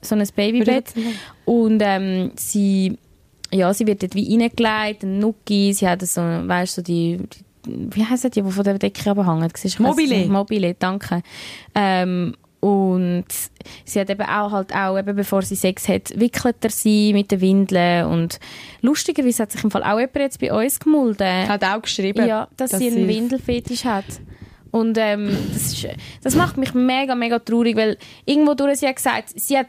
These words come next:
Speaker 1: darüber gelacht dort. Also sie
Speaker 2: Ja.
Speaker 1: hat wie so, sie hat off-, sie hat offen über das geredet und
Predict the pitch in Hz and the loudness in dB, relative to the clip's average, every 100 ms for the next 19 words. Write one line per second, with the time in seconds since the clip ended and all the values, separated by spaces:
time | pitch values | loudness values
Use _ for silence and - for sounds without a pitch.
0 | - 214 196 190 - 247 - - - 240 | -2 -2 -2 -4 0 0 0 -6 -2 -2
1 | 151 - 180 202 185 190 220 247 262 233 | -2 -4 -2 0 0 2 0 0 0 0
2 | - 95 - 233 214 - - - 240 - | -4 -8 -2 0 -2 -6 -4 -2 -2 -4
3 | - 220 202 233 - 254 220 - 220 254 | -6 -4 -2 -2 0 -2 -2 -4 -2 0
4 | 262 - | 2 0